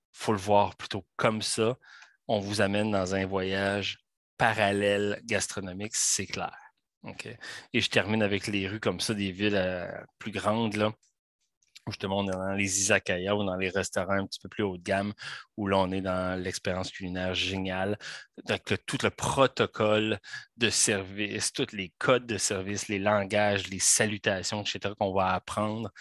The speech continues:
c'est génial, le Japon, d'un point de vue culinaire, mais c'est, encore une fois, déstabilisant.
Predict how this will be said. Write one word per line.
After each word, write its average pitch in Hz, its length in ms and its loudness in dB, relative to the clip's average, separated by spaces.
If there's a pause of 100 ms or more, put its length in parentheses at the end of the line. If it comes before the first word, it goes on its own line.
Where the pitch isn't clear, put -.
(340)
c'est 113 540 6 (300)
génial, 98 800 0 (140)
le 104 120 -2
Japon, 95 520 -4
d'un 98 200 -6
point 90 220 -6
de 87 60 -6
vue 90 380 -10 (200)
culinaire, 92 680 -4
mais 90 220 -6
c'est, - 360 0
encore 92 280 -8
une 87 60 -10
fois, 95 260 -4
déstabilisant. 85 800 -8